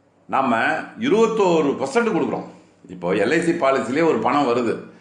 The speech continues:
நாம வந்து ஒரு இருபது வருஷம் என்டோமெண்ட் பாலிசி போட்டோம்னா இருபது வருஷம் கழிச்சு நமக்கு இவ்வளவு ஹியூஜ் அமௌண்ட் வருது, அன்னைக்கு நீங்க அதை பென்ஷனுக்கு யூஸ் பண்ணிக்கலாம்னு நம்ம சொல்றோம். ஆனா அன்னைக்கு பென்ஷன் ரேட் என்ன இருக்கும்னு யாருக்கும் தெரியாது,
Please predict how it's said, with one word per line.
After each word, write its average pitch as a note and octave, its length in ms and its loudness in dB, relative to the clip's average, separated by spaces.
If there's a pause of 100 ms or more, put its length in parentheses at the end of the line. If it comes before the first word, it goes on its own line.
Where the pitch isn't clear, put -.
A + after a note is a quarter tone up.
(140)
நாம B2 240 0
வந்து C3+ 260 -2
ஒரு B2 220 0
இருபது C#3 260 2
வருஷம் C3 240 2
என்டோமெண்ட் D3 380 0
பாலிசி B2+ 260 -2
போட்டோம்னா A#2+ 640 -2 (300)
இருபது D#3 300 2
வருஷம் C#3+ 260 2
கழிச்சு D3 160 0
நமக்கு D3+ 280 2
இவ்வளவு C3 220 2
ஹியூஜ் F3 180 6
அமௌண்ட் C#3 400 0
வருது, A2+ 400 -4 (140)
அன்னைக்கு E3+ 300 -2
நீங்க C#3+ 180 -4
அதை B2+ 160 -4
பென்ஷனுக்கு E3+ 460 -4
யூஸ் - 160 -6
பண்ணிக்கலாம்னு B2+ 280 -2
நம்ம E3 280 -2
சொல்றோம். D3+ 380 0 (460)
ஆனா D3+ 200 0
அன்னைக்கு D3 320 0
பென்ஷன் F3 320 -2
ரேட் F3+ 200 -2
என்ன E3+ 200 0
இருக்கும்னு F3+ 260 0
யாருக்கும் E3+ 300 0
தெரியாது, E3 720 0